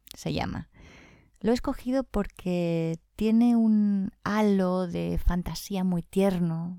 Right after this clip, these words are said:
Eh, todos los cuentos de Ana María Matute llevan una gran belleza entre sus líneas, aunque contengan historias muy, pero que muy tremendas,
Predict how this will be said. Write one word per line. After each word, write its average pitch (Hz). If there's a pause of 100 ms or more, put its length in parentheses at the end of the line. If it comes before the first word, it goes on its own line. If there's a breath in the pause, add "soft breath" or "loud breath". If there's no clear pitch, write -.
Eh, -
todos 175
los 170
cuentos 165
de 170
Ana 165
María 165
Matute 165
llevan 165
una 165
gran 165
belleza 175
entre 170
sus -
líneas, 180 (580 loud breath)
aunque 180
contengan 170
historias 156
muy, 165 (220)
pero 156
que 160
muy 170
tremendas, 175